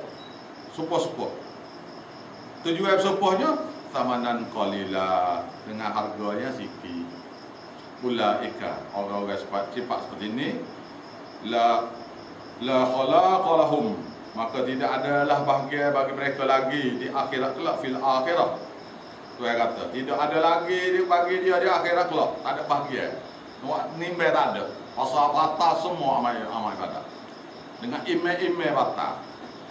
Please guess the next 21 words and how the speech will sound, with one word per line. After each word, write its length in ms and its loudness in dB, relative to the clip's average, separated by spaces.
Imej 400 0
pun 80 0
batal, 560 4
ibadat 480 4
pun 160 -2
batal. 320 -2
Semua 240 2
sekali. 320 0
Masuk 280 2
senyum 360 -6
kau 160 2
orang 320 2
pun, 240 -4
tak 160 0
ada 60 -6
kira 320 -2
pahala. 280 -6
Tak 160 -6
ada. 160 -8
Allah. 340 -8
Allah. 260 -4